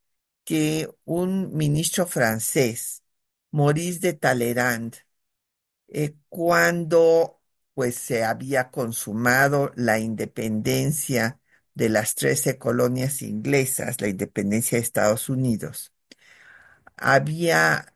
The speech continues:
eh, mencionado que había que detener a este país porque si no iba a tener, eh, la hegemonía, le iba a quitar la hegemonía que en ese momento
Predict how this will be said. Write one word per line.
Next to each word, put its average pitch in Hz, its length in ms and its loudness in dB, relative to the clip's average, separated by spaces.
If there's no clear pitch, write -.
eh, 123 180 -4
mencionado 131 1300 0
que 143 440 -2
había 143 720 -2
que 139 200 0
detener 135 920 -2
a 120 300 2
este 135 840 -2
país 147 760 0
porque 170 440 4
si 143 240 -2
no 143 420 0
iba 139 600 2
a 117 200 -2
tener, 123 840 -2
eh, 110 220 -6
la 117 300 4
hegemonía, 127 880 0
le 120 120 0
iba 123 200 2
a 135 120 -2
quitar 185 580 -2
la 262 120 0
hegemonía 117 800 -4
que 120 140 -6
en 113 100 -2
ese 117 220 -4
momento 110 600 -2